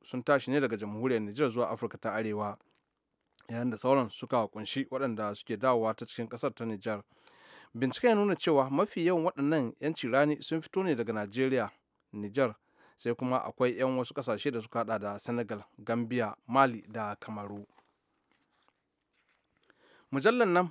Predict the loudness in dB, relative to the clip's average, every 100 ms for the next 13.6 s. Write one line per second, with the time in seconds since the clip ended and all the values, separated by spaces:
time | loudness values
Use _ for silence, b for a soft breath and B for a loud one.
0 | -2 2 4 6 8 8 6 4 2 4
1 | 2 4 2 4 4 4 4 2 0 2
2 | 2 2 0 -2 -2 -4 -8 0 0 0
3 | -4 0 0 2 2 2 -2 -6 -2 0
4 | 0 -2 -4 -4 -6 -6 -6 -2 0 0
5 | -4 b b b -6 -4 -2 0 2 2
6 | 2 0 2 2 2 0 0 -2 -2 -2
7 | -2 -6 -4 0 2 0 -4 -14 -10 -4
8 | -4 -2 -6 -4 -2 -2 -2 -4 -8 -12
9 | -14 _ _ _ _ _ _ _ _ _
10 | _ _ _ _ _ _ _ _ _ _
11 | _ _ _ -2 2 6 8 8 4 0
12 | -10 _ _ _ _ -20 -6 4 4 6
13 | 6 4 2 4 4 2